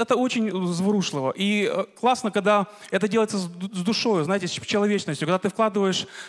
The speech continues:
какие-то добрые, э, намерения, когда ты говоришь добрые слова человеку, говоришь, что: «Дорогие, приходите, приходите к нам, мы вам обязательно поможем, мы за вас помолимся,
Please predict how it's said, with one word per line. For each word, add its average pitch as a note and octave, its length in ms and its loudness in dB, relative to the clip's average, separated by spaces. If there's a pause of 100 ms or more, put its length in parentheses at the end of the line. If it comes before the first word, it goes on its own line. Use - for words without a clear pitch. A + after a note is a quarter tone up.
(100)
какие-то G#3+ 300 -2
добрые, G3+ 640 2
э, E3+ 160 -2
намерения, G3 480 2
когда F#3 140 2
ты G3+ 100 -2
говоришь G#3 360 2
добрые G3+ 300 2
слова F#3 360 2
человеку, D3+ 380 -4 (280)
говоришь, G#3 240 2
что: F#3 260 0 (160)
«Дорогие, F#3 380 0
приходите, E3+ 760 -4
приходите G#3+ 400 -2
к - 80 -10
нам, G#3 200 2
мы G#3 60 2
вам A3 100 2
обязательно G3+ 300 0
поможем, C3 480 -2 (120)
мы A3+ 80 0
за G3+ 100 0
вас F#3+ 180 0
помолимся, B2+ 600 -4